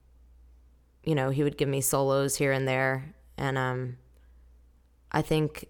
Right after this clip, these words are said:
that's probably when I realized that I wanted to stick with jazz and that I kinda wanted that to be my thing, and it was, like, the most natural kind of music for me.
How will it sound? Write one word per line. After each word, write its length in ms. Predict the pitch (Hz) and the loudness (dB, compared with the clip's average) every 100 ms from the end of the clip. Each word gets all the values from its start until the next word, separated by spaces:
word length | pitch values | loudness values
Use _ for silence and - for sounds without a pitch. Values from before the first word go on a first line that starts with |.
| - | -10
that's 480 | 170 139 - - - - - - - _ _ _ - | -4 -2 -2 -4 -6 -12 -20 -20 -20 _ _ _ -10
probably 340 | - 156 156 139 | -2 2 2 2
when 140 | 139 | 2
I 80 | 135 | 2
realized 520 | 139 139 135 131 - | 2 2 2 0 -4
that 100 | 135 | -2
I 120 | 135 | 0
wanted 260 | 135 139 135 | 0 -2 -2
to 80 | 139 | -4
stick 260 | - 143 | -4 -6
with 120 | - 143 | -6 -2
jazz 520 | 139 139 139 135 - | 2 2 0 -6 -8
and 120 | 139 | -6
that 120 | 139 - | -6 -6
I 100 | 143 | -8
kinda 280 | - 147 147 | -6 -6 -4
wanted 280 | 147 147 - | -4 -6 -6
that 200 | 151 151 - | -4 -4 -6
to 100 | 151 | -4
be 180 | 147 | -4
my 140 | 139 139 | -4 -6
thing, 420 | - 143 143 139 - - - 147 | -4 -4 -4 -6 -14 -20 -8 0
and 80 | |
it 80 | 151 | 0
was, 340 | 147 143 - - - _ - - - - - | 2 0 -2 -6 -20 _ -20 -20 -20 -20 -10
like, 320 | - 143 - | -4 -4 -2
the 80 | 147 | 0
most 260 | 139 131 147 | 0 0 0
natural 720 | 139 135 - 135 131 127 - - - | 0 0 -2 0 0 -2 -10 -18 -2
kind 200 | 156 147 | 2 2
of 60 | |
music 540 | 135 135 139 131 - - _ _ - | 0 0 0 -2 -6 -18 _ _ -20
for 240 | - 135 131 | -6 -2 0
me. 260 | 131 127 | -2 -4